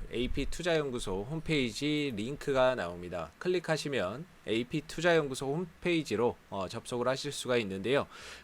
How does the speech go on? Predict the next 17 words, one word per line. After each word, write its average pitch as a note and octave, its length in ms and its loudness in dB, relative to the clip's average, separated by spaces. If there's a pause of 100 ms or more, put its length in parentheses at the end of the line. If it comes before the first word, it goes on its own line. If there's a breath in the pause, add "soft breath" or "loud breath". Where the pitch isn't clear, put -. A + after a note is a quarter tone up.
가운데 B2+ 840 6
이공이공 C#3 880 0
무료 A#2+ 280 2
추천 D3+ 420 -4
종목 C3+ 360 -2
카테고리에 A2 880 0 (240)
이공이공 C#3+ 760 0
무료 B2+ 360 0
추천 - 320 -2
종목을 C#3+ 380 2
클릭하시게 C3+ 640 0
되면 A2 420 0 (1700 loud breath)
소장님께서 F3+ 880 6
매일매일 A#2 960 4
국내외 C3 680 0
시황에 F#3+ 520 4
대한, G#2+ 300 4